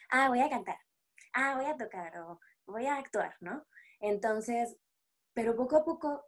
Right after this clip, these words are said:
cuando vas encontrando, te vas dirigiendo tu mirada un poco más a Dios, vas entendiendo por qué haces esto, ¿no?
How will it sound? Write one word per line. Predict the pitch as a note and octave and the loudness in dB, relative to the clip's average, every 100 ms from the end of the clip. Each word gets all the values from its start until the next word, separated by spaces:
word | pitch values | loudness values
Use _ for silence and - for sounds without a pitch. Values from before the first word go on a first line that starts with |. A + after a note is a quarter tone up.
| _ | _
cuando | A3+ G#3+ G#3 | -6 -2 -2
vas | A3+ | 0
encontrando, | C4+ B3+ A#3+ A#3+ A#3+ A#3 | 0 0 0 2 2 2
te | G#3+ | 2
vas | G#3+ G#3+ A3 - - - _ | 4 4 0 -8 -20 -20 _
dirigiendo | - A3+ A3+ - A#3 A#3+ A#3+ | 0 2 2 2 6 6 6
tu | A3 | 4
mirada | G3+ G3+ G3+ | 6 8 6
un | G3+ | 4
poco | G3+ G3+ | 0 0
más | G3+ F#3+ | -2 -2
a | F#3 | 0
Dios, | F#3+ F#3+ - - - - | 0 0 -6 -16 -20 -12
vas | - G3+ G3+ | 6 6 8
entendiendo | A3+ G#3+ G3+ G3+ G#3+ G#3+ | 4 6 6 6 6 4
por | - F#3 | 0 -2
qué | G3 | -2
haces | F#3+ F#3 F#3+ | -2 -2 0
esto, | D4+ - F#3 | 0 0 0
¿no? | F3+ B3 | 2 0